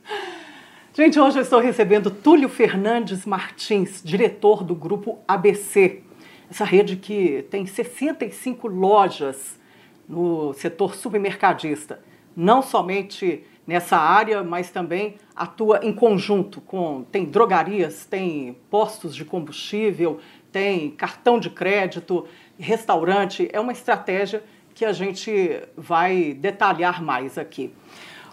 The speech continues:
Ô, Túlio, e aí, qual que é a, a visão que você tem da empresa? É, já que você acompanhou toda essa trajetória, seu pai, Valdemar, ele continua,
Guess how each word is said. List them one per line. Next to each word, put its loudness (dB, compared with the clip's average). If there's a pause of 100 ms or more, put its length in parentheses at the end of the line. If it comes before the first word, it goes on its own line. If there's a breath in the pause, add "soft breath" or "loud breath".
(320 loud breath)
Ô, 0
Túlio, 2
e 0
aí, 0
qual 2
que 0
é 0
a, -4
a -4
visão -2
que -10
você -2
tem -2
da 2
empresa? -4 (560 soft breath)
É, 2 (120)
já 2
que -10
você 0
acompanhou 2
toda 0
essa -2
trajetória, 0
seu -2
pai, 0 (200)
Valdemar, -6
ele -6
continua, -2